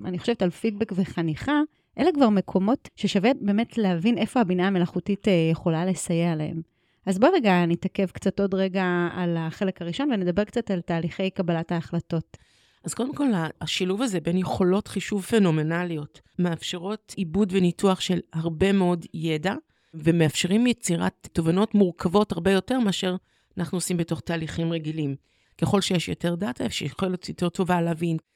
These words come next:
Speaker 2: טרנדים, מגמות, predictions, כמה אפשר לייצר חיזוי, כמה אפשר לייצר הבנה מתוך מה שיש, לקבל איזה שהן, אה, תמונות שמתוכן, או על בסיסן, אפשר לקבל,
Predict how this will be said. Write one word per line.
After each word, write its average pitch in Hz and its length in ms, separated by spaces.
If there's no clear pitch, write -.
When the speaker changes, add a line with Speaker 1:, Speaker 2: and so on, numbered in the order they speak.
Speaker 2:
טרנדים, 202 520
מגמות, 185 640
predictions, 214 560
כמה 160 200
אפשר 156 220
לייצר 156 280
חיזוי, 196 440
כמה 160 260
אפשר 160 280
לייצר 165 460
הבנה 180 340
מתוך 233 320
מה 196 100
שיש, 170 300
לקבל 175 360
איזה 175 200
שהן, 156 380
אה, 151 280
תמונות 180 600
שמתוכן, 175 600
או 175 80
על 175 100
בסיסן, 247 340
אפשר 180 200
לקבל, 160 360